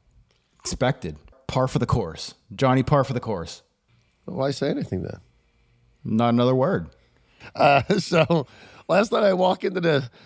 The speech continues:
Speaker 2: uh, a seven eleven, and it was more than "You look like Howard Stern." The dude really thought I was Howard Stern. He goes,
Speaker 1: Well, he's an idiot then.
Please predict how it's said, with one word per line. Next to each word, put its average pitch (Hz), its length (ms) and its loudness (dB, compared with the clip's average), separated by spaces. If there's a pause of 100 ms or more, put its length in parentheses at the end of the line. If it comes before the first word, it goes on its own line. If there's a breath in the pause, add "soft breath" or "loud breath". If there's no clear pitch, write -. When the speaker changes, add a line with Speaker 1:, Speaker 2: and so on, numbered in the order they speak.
(680 soft breath)
Speaker 2:
uh, 139 400 4
a 139 120 2
seven 170 280 0
eleven, 175 360 2
and 151 180 0
it 160 40 6
was 135 240 0
more 185 320 4
than 175 200 4
"You 151 200 4
look 156 260 0
like 135 200 0
Howard 135 360 2
Stern." 131 400 -2 (360 soft breath)
The 147 100 4
dude 185 340 2
really 151 480 4
thought - 840 0 (340)
I 113 160 2
was 104 180 0
Howard 87 360 0
Stern. 80 440 -4
He 110 120 0
goes, 117 300 0
Speaker 1:
Well, 147 160 2
he's 139 280 4
an 123 100 4
idiot 85 320 -2
then. 76 280 -8